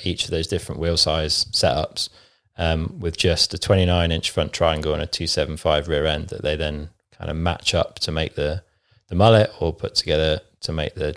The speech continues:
two nine and two seven five bikes. Um, so actually the geometry shakes out pretty close. So in, in a lot of other m-, sort of Mullet testing that I've seen, there's been some compromises where people have,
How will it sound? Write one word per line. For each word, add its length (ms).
two 180
nine 240
and 100
two 160
seven 240
five 300
bikes. 340
Um, 200
so 100
actually 300
the 40
geometry 520
shakes 320
out 140
pretty 220
close. 320
So 200
in, 240
in 80
a 60
lot 160
of 100
other 140
m-, 240
sort 180
of 80
Mullet 600
testing 440
that 160
I've 100
seen, 420
there's 120
been 220
some 160
compromises 920
where 200
people 400
have, 280